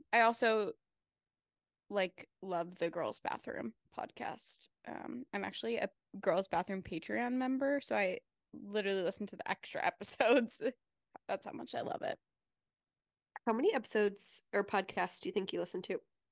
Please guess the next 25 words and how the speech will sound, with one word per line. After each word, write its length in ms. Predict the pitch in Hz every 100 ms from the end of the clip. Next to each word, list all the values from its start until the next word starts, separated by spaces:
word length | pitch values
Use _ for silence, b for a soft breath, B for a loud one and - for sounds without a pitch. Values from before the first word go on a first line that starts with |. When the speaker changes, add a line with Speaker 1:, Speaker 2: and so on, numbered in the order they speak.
| _ _ _ _ _ _ _ -
Speaker 2:
on 60 | 190
a 40 |
weekly 240 | 165 -
basis? 520 | 180 175 - 214 - - _ -
Like, 180 | 190
one 120 | 175 165
every 220 | 175 170
day? 220 | 156 196 - _ _ _ _ _ _ _ _ _ _ _ _ _ _ _ _ _ _ _ _ _ _ _ 240
Speaker 1:
Um, 680 | 240 247 240 247 247 254 240 _ _ _
yeah, 260 | 294 294 254
at 180 | 220 139
least. 540 | 180 190 - - - -
Sometimes 580 | - 269 262 214 190 190
more. 460 | 185 175 165 196 - _ _ _ _ _ _ _ _ -
It 100 | 240
depends. 720 | 285 247 214 208 220 214 - - -
Uh, 80 | 208 -
during 240 | 247 311
the 100 | 269
week, 240 | 214 202 196
not 300 | 190 - -
so 100 | 190
many. 520 | 180 170 180 208 214 _ -
Maybe, 480 | 202 196 196 185 -
uh, 80 | -